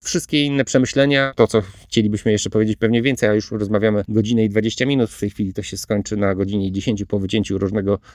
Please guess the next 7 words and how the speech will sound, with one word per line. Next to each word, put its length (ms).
rodzaju 320
chrząkania, 760
chrumkania 560
i 80
innych 360
usterek 500
dykcji. 420